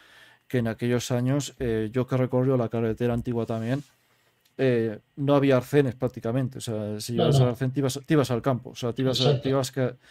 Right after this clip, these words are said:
Speaker 1: te ibas al campo y te ibas de morros al campo prácticamente.
Speaker 2: Sí, sí, sí,
Speaker 1: O sea,
Speaker 2: sí.
Speaker 1: no había, no había arcén. Y, y lo sorprendente, además, con el frío del carajo que hace aquí en, en Aragón, y más por la zona de la ribera del Ebro,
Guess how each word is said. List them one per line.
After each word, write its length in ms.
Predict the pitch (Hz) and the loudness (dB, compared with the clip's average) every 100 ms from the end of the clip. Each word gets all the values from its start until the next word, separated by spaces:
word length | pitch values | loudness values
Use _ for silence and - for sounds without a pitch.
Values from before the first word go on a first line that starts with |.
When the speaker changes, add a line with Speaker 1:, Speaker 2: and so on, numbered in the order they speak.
| _ _ - | _ _ 0
Speaker 1:
te 80 | |
ibas 140 | 147 139 | 2 2
al 120 | 131 | 0
campo 320 | 143 131 151 | 0 4 4
y 80 | 135 | 4
te 100 | 135 | 4
ibas 180 | 131 131 | 2 2
de 80 | 127 | 2
morros 300 | 135 131 127 | 2 0 -2
al 120 | 113 | -2
campo 300 | 131 127 101 | -2 -2 -6
prácticamente. 640 | 127 127 117 117 120 107 - _ _ _ _ | -8 -6 -4 -2 -4 -6 -20 _ _ _ _
Speaker 2:
Sí, 200 | - 156 | 0 2
sí, 200 | 139 139 | 4 4
sí, 100 | 123 | 4
Speaker 1:
O 20 | |
sea, 100 | 127 | 2
Speaker 2:
sí. 60 | 123 | 4
Speaker 1:
no 60 | |
había, 140 | 131 131 | 2 2
no 100 | 143 | 4
había 160 | 143 139 | 6 6
arcén. 420 | - 151 139 - _ _ _ _ _ _ _ _ _ | 6 2 2 -4 _ _ _ _ _ _ _ _ _
Y, 500 | 147 143 135 131 131 - | 0 4 4 4 2 -2
y 100 | 143 | 2
lo 100 | 135 | 2
sorprendente, 760 | 135 131 131 160 160 170 180 - | 2 2 2 2 2 0 -2 0
además, 420 | 131 131 143 127 | 2 4 2 -2
con 320 | - - 123 | -2 0 0
el 140 | 113 107 | 0 -4
frío 340 | 127 131 156 | -4 2 4
del 220 | 139 127 | 2 0
carajo 440 | 123 113 127 123 113 | -2 0 -2 -4 -6
que 100 | 120 | -4
hace 160 | - | -4
aquí 240 | 117 127 123 | -6 -4 -2
en, 320 | 117 113 110 | -2 -4 -6
en 220 | 117 120 | -4 -4
Aragón, 520 | 110 110 110 123 110 _ _ _ - _ | -4 -4 -2 -2 -4 _ _ _ -20 _
y 160 | 120 120 | -4 0
más 360 | 127 156 131 | 2 2 0
por 200 | - 127 | 0 0
la 120 | 117 | 0
zona 400 | - 131 143 139 | -2 -2 0 2
de 120 | 127 123 | 2 2
la 120 | 117 | 2
ribera 400 | 113 123 131 120 | 0 2 2 2
del 160 | 117 | 2
Ebro, 360 | 131 127 131 | 4 4 0